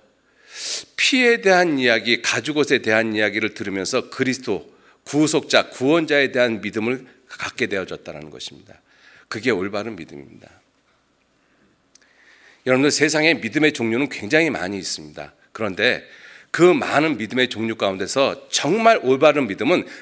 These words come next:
그리스도로 말미암는 믿음밖에는 없어요. 믿음은 들음에서 나며 들음은 그리스도의 말씀으로 말미암느니라.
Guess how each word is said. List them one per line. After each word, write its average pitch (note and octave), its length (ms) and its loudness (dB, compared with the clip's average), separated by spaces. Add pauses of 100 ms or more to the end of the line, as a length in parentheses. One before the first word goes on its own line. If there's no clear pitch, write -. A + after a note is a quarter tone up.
(100)
그리스도로 G#3+ 500 4
말미암는 B2+ 520 2
믿음밖에는 F2+ 560 -10
없어요. D2 360 -12 (540)
믿음은 C3+ 420 2
들음에서 C3 420 0
나며 A#2 300 -2
들음은 C3+ 400 -2 (220)
그리스도의 A2+ 400 0
말씀으로 C#3+ 520 0
말미암느니라. E2+ 720 -8